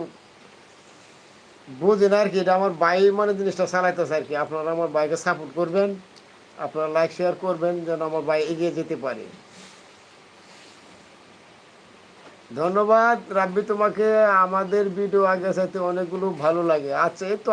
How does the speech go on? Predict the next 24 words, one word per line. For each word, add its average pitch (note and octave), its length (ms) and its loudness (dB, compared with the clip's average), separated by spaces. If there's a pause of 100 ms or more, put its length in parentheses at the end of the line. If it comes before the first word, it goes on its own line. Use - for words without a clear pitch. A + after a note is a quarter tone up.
(100)
আস্তে F#3 240 -4
আস্তে F3 140 -6 (100)
উপরে D#3+ 240 -8
উঠবো C3 180 -8 (100)
ভাই, C3 140 -2 (1700)
দোয়া D3 260 0
করবেন C#3 320 -4 (1500)
যেন B2 180 -8 (340)
তোমাদেরকে D3+ 480 -4 (120)
আমরা D#3 240 0 (960)
আনন্দ, D#3 280 -4 (140)
হাসি, D3 280 -4 (140)
বিনোদন F3 420 0
দিতে F3 220 -2
পারি। C3 200 -2 (2000)
কামাল C#3 340 -4
ভাই, A2+ 120 -6 (160)
উনি E3 160 -2 (160)
কি F3 100 -6 (120)
করেন? D3 260 2 (240)
উনি G#3 220 4 (320)
বর্তমানে G#3+ 500 2 (120)
আবার F#3+ 260 -2
টেলারি G#3 340 4